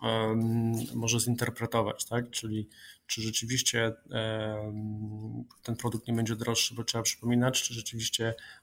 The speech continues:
będzie się, e, dobrze spłacał. My w tym też jakby możemy pomóc, tak? I pomagamy naszym klientom, jak,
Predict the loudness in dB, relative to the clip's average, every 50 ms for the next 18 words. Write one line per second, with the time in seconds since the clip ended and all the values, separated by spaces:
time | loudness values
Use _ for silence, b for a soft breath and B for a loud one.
0 | _ -6 -4 -4 -2 0 0 0 0 2 0 -2 -2 -2 -2 -2 -2 -2 0 -2
1 | -2 -2 -4 -4 -6 -6 -4 -4 -6 -6 -4 -2 0 2 4 4 4 4 4 b
2 | b b b b b b _ 2 4 6 6 4 2 2 2 4 6 6 6 6
3 | 4 4 2 0 0 2 0 0 2 2 4 4 4 6 6 4 6 6 4 4
4 | 4 2 0 -2 -2 -4 -4 -6 -6 -4 -2 -2 0 2 2 2 2 2 0 0
5 | -2 -4 -6 -4 -2 -2 -2 -2 -2 -4 -2 0 -2 -2 -4